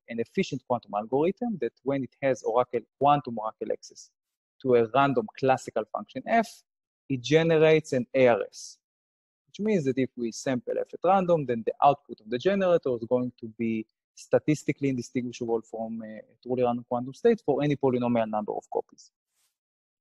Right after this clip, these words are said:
And then when we have this, uh, uh, A R S generator, we can take F, swap it with the quantum secure pseudo-random function, P R F, uh, in order to get a P R S.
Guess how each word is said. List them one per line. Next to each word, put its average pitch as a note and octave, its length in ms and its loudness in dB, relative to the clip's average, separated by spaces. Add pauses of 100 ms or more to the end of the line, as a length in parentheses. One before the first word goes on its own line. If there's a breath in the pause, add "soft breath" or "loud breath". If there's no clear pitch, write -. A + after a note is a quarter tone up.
(220)
And B2 260 -2
then A#3 500 0
when C3+ 200 -2
we B2 160 -2
have C3+ 300 -2
this, B2 280 -4
uh, A2+ 360 -2 (180)
uh, A2 160 -6 (140)
A C3 100 4
R A#2 160 2
S A#2 140 -6
generator, F#3+ 560 2
we B2+ 160 2
can A2+ 420 -6
take A2 240 0
F, G3 220 4
swap C3 480 2
it A2+ 160 -4 (560)
with A#2 200 -2
the A2+ 420 2
quantum D3 420 2
secure B2+ 600 -2
pseudo-random A2 720 -2
function, F3 540 0
P A#2 120 0
R B2 160 0
F, G#3+ 200 0 (540)
uh, A#2+ 40 0
in A#2+ 260 -2
order C3+ 260 0
to B2 60 -8
get A#2 200 -2
a - 120 -14
P A#2+ 120 2
R B2+ 140 2
S. - 360 -4